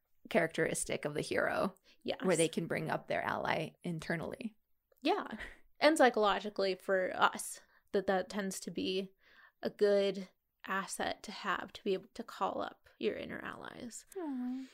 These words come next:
Speaker 2: Uh, secondly, they can remind us of our underutilized parts of self,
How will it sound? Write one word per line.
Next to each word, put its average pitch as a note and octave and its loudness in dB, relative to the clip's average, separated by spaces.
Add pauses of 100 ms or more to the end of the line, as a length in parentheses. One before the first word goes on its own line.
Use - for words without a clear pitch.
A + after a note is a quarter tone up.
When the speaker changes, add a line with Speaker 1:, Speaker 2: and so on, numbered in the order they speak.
(500)
Speaker 2:
Uh, A3 10
secondly, D#4 6
they A#3 12
can A#3+ 0
remind G#3+ 4
us G#3+ 6
of A3+ -2
our G3+ 4
underutilized G#3+ 4
parts B3 2
of A#3 2
self, G#3+ 2